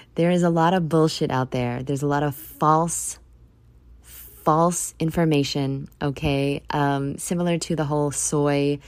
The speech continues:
increases your estrogen. This is absolute bullshit, okay? You know what increases your estrogen? Cow's milk, because it comes from a mom, a cow, a female cow. It's,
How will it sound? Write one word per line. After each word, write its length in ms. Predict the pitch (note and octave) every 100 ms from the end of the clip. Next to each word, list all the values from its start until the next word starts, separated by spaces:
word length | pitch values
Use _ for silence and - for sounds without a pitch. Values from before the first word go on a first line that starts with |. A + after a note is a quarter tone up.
| - -
increases 520 | C#3 - C#3+ C#3 C3+
your 100 | C#3
estrogen. 680 | - C3+ D3 C3 C#3+ C#3 C#3+ - - -
This 180 | E3 -
is 240 | A3+ A#3 - - - _ -
absolute 640 | F3 G#3 - F#3 D#3+ D3+ - - C3
bullshit, 760 | A2+ B2+ C3+ - E3 E3 E3 - -
okay? 360 | C#3+ D3 D3+ D3
You 140 | D3+
know 80 | F3+
what 120 | A3+
increases 540 | G3+ - D#3 D3 E3 D3
your 120 | C#3 -
estrogen? 580 | - D3+ C#3+ E3 F3 - - - _
Cow's 400 | - - D#3+ D#3+
milk, 360 | C3+ A#2+ - - _ - - - -
because 200 | D#3 D#3+
it 80 | D#3+
comes 300 | F#3 G3 F3+
from 180 | F3+
a 60 | D#3
mom, 640 | D3 C#3+ D3 C3+ B2 B2 - - -
a 100 | D3+
cow, 580 | - - D#3+ D#3+ C#3 C3 - -
a 60 |
female 460 | - - G3 F#3+ E3+
cow. 400 | - E3 D#3 C3+
It's, 200 | - -